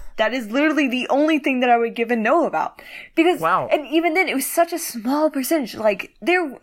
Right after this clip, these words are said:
Speaker 1: it was enough to stand out, yes. But besides that, I think it, the episode was insane.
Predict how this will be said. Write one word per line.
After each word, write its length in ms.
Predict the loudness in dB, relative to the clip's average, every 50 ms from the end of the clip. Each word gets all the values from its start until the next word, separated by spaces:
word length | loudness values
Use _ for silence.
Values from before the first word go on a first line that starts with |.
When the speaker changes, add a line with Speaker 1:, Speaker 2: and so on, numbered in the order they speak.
| -16 _ -2
Speaker 1:
it 60 | 0
was 160 | 2 2 2 2
enough 340 | 2 0 0 -2 -4 -8 -6 -4
to 100 | -4 -4
stand 360 | -2 -2 -2 -2 -2 -2 -4
out, 200 | -6 -6 -8 _ _
yes. 360 | -6 -6 -6 -6 -6 -10 -16 -16 -18 -20 -20 -20 -20 -20 -20 _ -20 -20 _ _ _ _
But 160 | 0 0 2 2
besides 520 | -2 0 2 2 2 2 0 -4 -6 -2
that, 280 | 0 0 0 0 -2 -2 -2
I 100 | -2 -2
think 480 | -4 -8 -12 -4 -2 0 0 0 -2
it, 140 | -6 -6 -4
the 140 | -4 0 0
episode 420 | 0 0 -2 -6 -6 -6 -6 -4 -4
was 180 | -4 -4 -4
insane. 500 | -6 -8 -8 -2 0 0 0 0 -4 -10